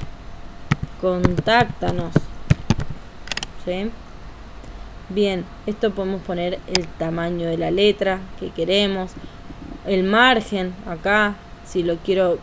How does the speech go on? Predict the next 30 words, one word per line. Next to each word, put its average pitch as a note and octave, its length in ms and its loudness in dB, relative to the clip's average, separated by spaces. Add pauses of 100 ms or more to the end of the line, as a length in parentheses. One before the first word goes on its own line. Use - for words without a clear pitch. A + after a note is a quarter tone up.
(240)
mm, F#3 280 2
bien F#3+ 180 4
hacia F#3 240 0
la F3 120 4
derecha F#3+ 580 2 (460)
o F#3 80 2
bien F3+ 260 0
hacia E3+ 200 -2
la E3+ 80 0
izquierda, G3+ 960 6 (280)
si - 140 -2
lo F3+ 160 4
quiero E3+ 260 2
centrado, F#3 960 4 (420)
¿sí? G3 320 -2 (1300)
Eh, G3 540 6
el G#3 180 6
estilo, G#3+ 800 8 (100)
si F#3 160 -4
yo F#3 140 2
quiero F#3+ 180 2
cambiarle F3+ 360 2
el F#3 80 4
estilo. A3+ 560 2 (440)
Realmente F4 540 6
hay C4+ 380 2
muchísimas C#4 800 6 (120)
cosas A3 460 4
para F#3 200 4
hacer. F3+ 420 4